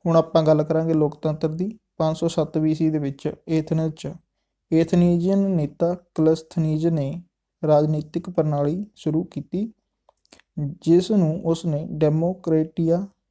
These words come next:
ਕਿਹਾ ਸੀ। ਲੋਕਤੰਤਰ ਦਾ ਅੰਗਰੇਜ਼ੀ ਅਰਥ ਡੈਮੋਕ੍ਰੇਟੀਆ ਹੈ,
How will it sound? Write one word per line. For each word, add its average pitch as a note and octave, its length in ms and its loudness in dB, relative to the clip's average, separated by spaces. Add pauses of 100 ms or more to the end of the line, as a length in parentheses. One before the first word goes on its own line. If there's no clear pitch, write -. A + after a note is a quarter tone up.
(120)
ਕਿਹਾ D3 260 -2
ਸੀ। C#3+ 260 -10 (920)
ਲੋਕਤੰਤਰ F3+ 720 0
ਦਾ D3+ 500 -2
ਅੰਗਰੇਜ਼ੀ D#3 540 0 (240)
ਅਰਥ D3+ 300 -6
ਡੈਮੋਕ੍ਰੇਟੀਆ D#3 920 -2
ਹੈ, D#3+ 340 -4